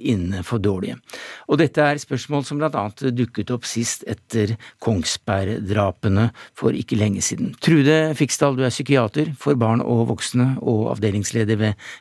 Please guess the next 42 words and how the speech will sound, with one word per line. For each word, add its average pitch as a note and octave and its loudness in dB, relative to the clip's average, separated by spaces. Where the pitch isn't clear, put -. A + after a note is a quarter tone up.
bup B2+ 2
på A#2+ 2
Diakonhjemmet A2 4
i B2 6
Oslo. C3+ 0
De D#3 4
fleste E3 2
som C3+ -4
er E3+ 0
syke, D#3+ 0
eh, C3 4
de B2 4
er A2 -2
ikke A2+ 0
farlige. F#2+ -4
La - -2
oss A2+ -2
slå A#2+ 2
det F2+ 0
fast. - -6
Men, C3+ 2
eh, A#2+ 2
de C3+ 2
kan C#3 -4
være B2 2
farlige G2+ -4
for A#2 -8
seg G2+ 2
selv, F#3 2
men C3 4
som C3+ 2
vi C3+ 4
har C#3 2
sett, - -2
noen B2+ 4
kan B2 0
da G#2+ 0
også - -4
skade E2+ -2
andre. F2 -6
Hvor C#3+ 6
lett E3+ 0